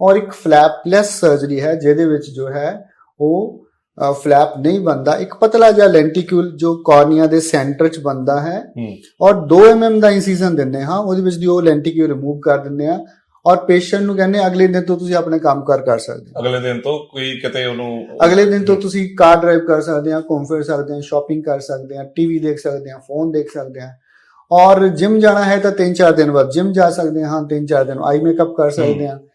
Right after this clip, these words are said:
Speaker 1: ਕਿਉਂਕਿ ਇਹਦੇ ਵਿੱਚ ਕੋਈ ਪਰਤ ਨਹੀਂ ਬਣੀ।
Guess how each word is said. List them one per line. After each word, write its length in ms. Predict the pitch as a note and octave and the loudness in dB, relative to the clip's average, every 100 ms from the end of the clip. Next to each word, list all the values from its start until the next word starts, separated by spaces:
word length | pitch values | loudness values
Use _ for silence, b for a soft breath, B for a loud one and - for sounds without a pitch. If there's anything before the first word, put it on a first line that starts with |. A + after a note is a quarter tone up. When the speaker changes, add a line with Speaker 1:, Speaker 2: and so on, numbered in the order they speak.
| _ _ _ - | _ _ _ -2
Speaker 1:
ਕਿਉਂਕਿ 760 | A3+ B3 F3 D#3 E3+ - - - | 0 2 2 2 2 -4 -14 0
ਇਹਦੇ 160 | F#3+ A#3 | 2 2
ਵਿੱਚ 180 | A#3 | 0
ਕੋਈ 220 | - G#3 G#3 | 2 2 4
ਪਰਤ 320 | E3+ D#3+ E3+ | 4 4 2
ਨਹੀਂ 140 | E3 | 0
ਬਣੀ। 220 | C#3 B2 | 0 -2